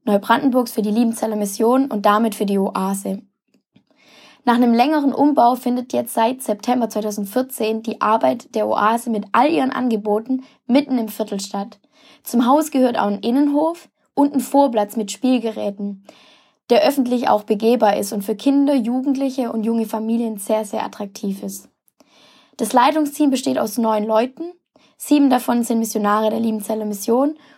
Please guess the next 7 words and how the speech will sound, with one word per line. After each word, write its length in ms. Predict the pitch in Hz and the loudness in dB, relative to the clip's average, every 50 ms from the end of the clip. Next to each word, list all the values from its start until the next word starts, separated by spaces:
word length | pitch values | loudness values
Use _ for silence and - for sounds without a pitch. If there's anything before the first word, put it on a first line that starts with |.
| _ _ _ | _ _ _
und 160 | _ - 247 | _ -2 -2
ein 120 | 233 - 226 | -2 -2 -2
Ehepaar 480 | - 254 262 294 285 240 247 240 233 | 0 2 2 2 2 2 2 0 2
unseres 460 | 226 226 226 - 233 220 214 208 202 | 2 0 -2 -4 -4 -4 -4 -4 -6
Teams 340 | - - - 254 262 262 254 | -6 -2 0 2 2 2 0
ist 140 | 269 226 - | -2 -4 -4
sogar 440 | - 220 - 214 208 208 208 214 | -6 0 2 4 4 4 2 0